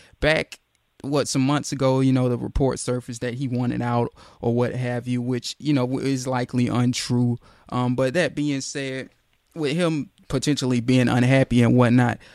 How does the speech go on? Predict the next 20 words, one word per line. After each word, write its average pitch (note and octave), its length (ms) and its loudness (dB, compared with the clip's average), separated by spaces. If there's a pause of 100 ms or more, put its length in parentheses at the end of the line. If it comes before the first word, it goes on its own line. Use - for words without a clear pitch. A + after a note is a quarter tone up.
(140)
Uh, C#3 100 8
could E3+ 220 4
you G3 80 0
talk F#3+ 260 4
about E3+ 300 4
what F#3+ 180 6
you G3+ 140 4
have G3+ 240 4
already F3 500 2
have B2+ 220 0
talked B2+ 320 0
about, A#2+ 280 -2
but B2 140 0
could D3 220 -2
you D#3+ 100 -4
talk D#3+ 300 0
a C3 40 -2
little C#3+ 300 0
bit C#3 300 2 (320)
about, C3+ 500 4